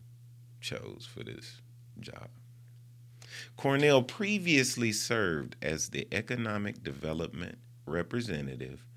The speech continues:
for Oklahoma and North Texas for the United States Department of Commerce Economic Development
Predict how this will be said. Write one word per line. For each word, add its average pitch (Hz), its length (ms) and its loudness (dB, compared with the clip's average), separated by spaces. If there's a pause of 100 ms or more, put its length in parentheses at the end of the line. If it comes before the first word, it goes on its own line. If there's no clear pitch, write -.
(320)
for - 320 -4
Oklahoma 107 880 0 (120)
and 76 220 -4
North 85 380 -4
Texas - 720 -4 (320)
for - 180 2
the 85 140 6
United 90 500 4
States - 500 2
Department - 720 0
of 73 140 -10
Commerce 80 680 -2
Economic 80 680 -4
Development 76 720 -6